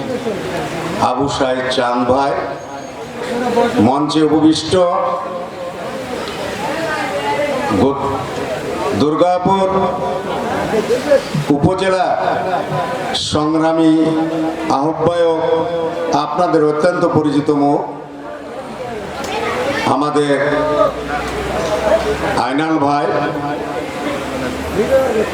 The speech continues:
উপস্থিত সদস্য সচিব, আজকে এই অনুষ্ঠান পরিচালনা যা করছেন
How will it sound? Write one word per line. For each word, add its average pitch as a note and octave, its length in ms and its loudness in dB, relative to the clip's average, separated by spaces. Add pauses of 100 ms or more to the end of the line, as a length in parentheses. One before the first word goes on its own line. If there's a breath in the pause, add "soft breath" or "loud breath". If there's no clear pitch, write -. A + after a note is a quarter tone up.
(840)
উপস্থিত G3+ 600 4 (1600)
সদস্য E3 340 2 (140)
সচিব, F#3 400 4 (1900)
আজকে F3 320 2 (800)
এই D#3 80 6 (100)
অনুষ্ঠান E3 440 0 (140)
পরিচালনা D#3 520 2 (120)
যা D3+ 120 2 (1120)
করছেন F#3 480 2